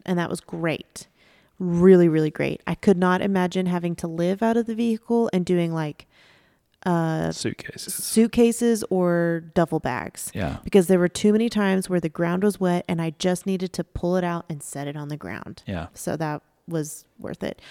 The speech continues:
Speaker 1: But now we do packing cubes and duffel bags.
Speaker 2: Yeah.
Speaker 1: And it works just fine.
Speaker 2: Mm-hmm.
Speaker 1: Um,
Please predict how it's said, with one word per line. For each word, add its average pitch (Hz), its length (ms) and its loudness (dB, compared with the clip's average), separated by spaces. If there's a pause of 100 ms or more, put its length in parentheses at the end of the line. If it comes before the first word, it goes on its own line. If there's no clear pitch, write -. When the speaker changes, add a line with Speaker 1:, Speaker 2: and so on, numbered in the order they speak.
(280)
Speaker 1:
But 208 100 6
now 220 200 8
we 214 160 4
do 185 300 4
packing 190 400 -2
cubes 180 540 0
and 160 260 -4
duffel 143 220 -8
bags. - 420 -14 (100)
Speaker 2:
Yeah. - 100 -4 (100)
Speaker 1:
And 190 80 -8
it - 20 -8
works - 380 -12
just 190 180 -6
fine. 254 220 -8 (100)
Speaker 2:
Mm-hmm. - 1120 -10
Speaker 1:
Um, 185 460 2